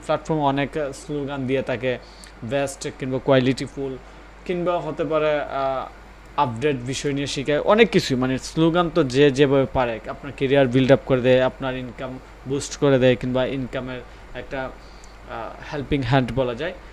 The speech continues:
কিন্তু আমাদের এখানে মূল ফোকাস ট্রাস্টেড, অর্থাৎ মানুষ এখানে যা পাবে সত্য জিনিস পাবে, রিয়েল জিনিস পাবে, এবং মানুষ এইটাতে হান্ড্রেড পার্সেন্ট আস্থা রাখতে পারবে। তো যাই হোক, আপনারা একটু সময় পেলে দেখবেন ফাইজা আইটি ইনস্টিটিউট,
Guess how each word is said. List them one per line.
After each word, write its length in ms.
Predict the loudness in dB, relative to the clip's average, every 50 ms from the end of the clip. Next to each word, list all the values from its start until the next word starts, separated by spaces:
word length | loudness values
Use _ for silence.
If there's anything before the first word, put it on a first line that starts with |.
| -20 -20 -20 -12 -8 -6
কিন্তু 320 | -6 -4 -2 -2 -2 -2 -4 -14 -20 -20 -20 -18 -8 -4
আমাদের 420 | -2 -2 0 0 -2 -2 -2 -2 -2
এখানে 280 | -4 -4 -4 -4 -4
মূল 180 | -6 -6 -6 -8 -8 -10 -12
ফোকাস 580 | -12 -12 -8 -6 -4 -4 -4 -6 -10 -16 -18 -18 -20 -20 -20 -20 -20 -20 -2 6
ট্রাস্টেড, 440 | 8 8 8 8 6 0 0 0 0 -2 0
অর্থাৎ 320 | 4 4 4 4 2 -4 -6 -4
মানুষ 300 | -2 -2 -2 -2 -2 -2
এখানে 280 | -2 0 2 2 2 4
যা 140 | 6 4 6
পাবে 280 | 8 8 6 6 6
সত্য 360 | 4 4 2 4 6 6 6 6
জিনিস 220 | 6 2 2 0
পাবে, 260 | 0 0 0 0 -2 -6 -6 -4 -2
রিয়েল 180 | 0 0 0
জিনিস 220 | -2 -4 -6 -6 -4
পাবে, 240 | -2 0 0 0 -2 -6 -12 -14 -6 -2
এবং 200 | 0 0 0 2
মানুষ 400 | 2 0 0 0 -2 -4 -6 -6 -4
এইটাতে 440 | -2 -2 -2 -2 -2 -2 -2 -2 -2 -4 -12 -20 -20 -20 -20 -20 -16 -6 -2
হান্ড্রেড 280 | 0 0 0 0 -2 -2 0
পার্সেন্ট 380 | 0 0 0 2 0 -2 -2 -2 -8 -16 -12 -2 0
আস্থা 300 | 0 0 0 0 -2 0
রাখতে 240 | 0 -2 -2 -6 -12
পারবে। 180 | -12 -12 -12 -12 -14 -18 -20 -20 -12 -8
তো 80 | -2 2
যাই 120 | 4 4
হোক, 160 | 4 4 4 2
আপনারা 220 | 2 0 0 0
একটু 140 | 2 0 -2
সময় 320 | -2 -2 -2 -2 -2 -2 0
পেলে 200 | 0 2 2 2
দেখবেন 380 | 2 2 0 0 0 -4 -4 -2
ফাইজা 300 | 0 0 0 2 2 0
আইটি 200 | 0 0 -4 -6
ইনস্টিটিউট, 480 | -8 -8 -10 -10 -6 -4 -4 -4 -4